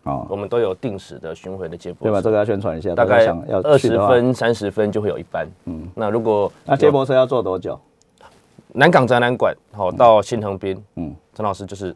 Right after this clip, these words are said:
Speaker 2: 十五分钟。
Speaker 1: 真假？
Speaker 2: 真的十五分钟。
Speaker 1: 所以去试一看，
Speaker 2: 其实
Speaker 1: 试一次就知道了。
Speaker 2: 之前我们那时候刚开始有记者会嘛，
Speaker 1: 嗯，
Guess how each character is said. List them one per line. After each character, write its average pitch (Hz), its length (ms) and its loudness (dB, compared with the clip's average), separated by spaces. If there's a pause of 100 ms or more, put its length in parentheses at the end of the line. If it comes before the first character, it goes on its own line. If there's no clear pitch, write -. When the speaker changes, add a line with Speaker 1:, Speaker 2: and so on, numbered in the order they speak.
Speaker 2:
十 - 160 -12
五 90 100 -8
分 - 200 -14
钟。 - 120 -14
Speaker 1:
真 165 180 -6
假？ - 340 -12
Speaker 2:
真 110 100 -6
的 101 80 -2
十 - 140 -10
五 80 80 -10
分 78 200 -14
钟。 - 140 -14
Speaker 1:
所 123 100 -6
以 120 40 -4
去 131 100 -4
试 131 300 -4
一 113 40 -4
看， 120 240 -4
Speaker 2:
其 165 140 -2
实 165 60 4
Speaker 1:
试 151 80 2
一 131 40 -2
次 139 160 -4
就 127 100 0
知 117 140 -8
道 107 140 -2
了。 87 60 -6
Speaker 2:
之 190 80 4
前 170 140 4
我 131 100 4
们 113 300 0
那 143 100 0
时 135 100 -4
候 127 240 2
刚 131 140 0
开 131 120 4
始 107 120 -2
有 90 80 -4
记 113 140 -8
者 82 180 -8
会 76 220 -6
嘛， - 140 -18
Speaker 1:
嗯， 98 200 -6